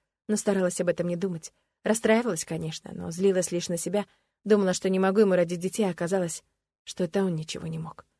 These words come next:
Быстро приняв душ, я вернулась в комнату. Мужчины уже ушли, оставив мне записку на постели, что ждут меня завтракать в столовой. Я занялась наведением красоты. Сегодня мне предстоит выступление перед акционерами, и надо выглядеть идеально.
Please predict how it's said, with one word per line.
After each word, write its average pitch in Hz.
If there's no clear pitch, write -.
Быстро 240
приняв 220
душ, 311
я 240
вернулась 214
в -
комнату. 156
Мужчины 277
уже 226
ушли, 220
оставив 196
мне 208
записку 190
на 180
постели, 220
что -
ждут 220
меня 196
завтракать 226
в -
столовой. 160
Я 214
занялась 185
наведением 175
красоты. -
Сегодня 262
мне 330
предстоит 254
выступление 233
перед 208
акционерами, 180
и 214
надо 202
выглядеть 190
идеально. 160